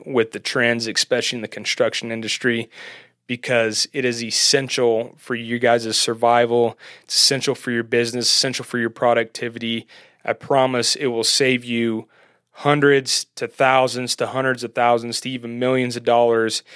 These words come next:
in inefficiencies, um, that we've,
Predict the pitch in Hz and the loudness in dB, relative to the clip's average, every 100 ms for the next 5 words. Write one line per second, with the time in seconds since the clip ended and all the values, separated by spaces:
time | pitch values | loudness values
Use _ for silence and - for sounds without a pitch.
0 | - _ - 117 - 135 143 - 139 123 | -20 _ -14 -10 -2 0 0 0 0 0
1 | - 95 - 113 110 110 - - _ _ | 0 -2 -2 -2 -4 -2 -4 -6 _ _
2 | - 104 104 101 101 120 117 117 135 123 | -4 0 0 -2 -6 -2 -2 2 2 2
3 | - | -4